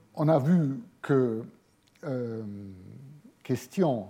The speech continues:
et relative sont dissociées de cette manière dans l'acquisition. Il y a des propriétés qui vont ensemble. Par exemple, la formation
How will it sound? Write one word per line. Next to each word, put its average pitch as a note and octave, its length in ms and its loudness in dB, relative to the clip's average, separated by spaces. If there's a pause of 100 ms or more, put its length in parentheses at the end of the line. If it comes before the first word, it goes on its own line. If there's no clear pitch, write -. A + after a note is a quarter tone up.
(160)
et B2 60 -8
relative A#2+ 960 -2 (400)
sont C3+ 180 -4
dissociées A#2+ 800 -4 (200)
de G2+ 60 -12
cette F#2+ 280 -14
manière G#2 480 -8 (340)
dans G#2+ 360 -10
l'acquisition. G#2+ 720 -12 (560)
Il E3+ 60 6
y G#3+ 40 12
a A#3 60 10
des G3 120 6
propriétés A3 520 2
qui - 160 0
vont D#3 180 4
ensemble. A#2 640 0 (240)
Par C3 120 2
exemple, D#3 680 0 (480)
la D3+ 120 6
formation D#3 1040 4